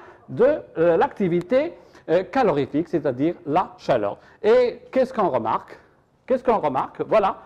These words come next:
remarquez. Hmm ? Qu'est-ce qu'on remarque ? Donc, euh, qu'il y a une activité ou là, un dégagement de chaleur, le voilà, qui se fait, hein, pendant,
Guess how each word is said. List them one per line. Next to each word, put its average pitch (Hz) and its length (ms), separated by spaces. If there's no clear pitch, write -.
remarquez. 165 680
Hmm ? 208 160
Qu'est-ce 190 140
qu'on 196 140
remarque ? 185 380
Donc, 269 360
euh, 185 140
qu'il 202 440
y 254 80
a 190 180
une 170 240
activité 208 920
ou 135 140
là, 185 180
un 196 120
dégagement 240 760
de 131 160
chaleur, 143 460
le 151 140
voilà, 156 400
qui 196 340
se - 180
fait, 170 540
hein, 143 300
pendant, 185 440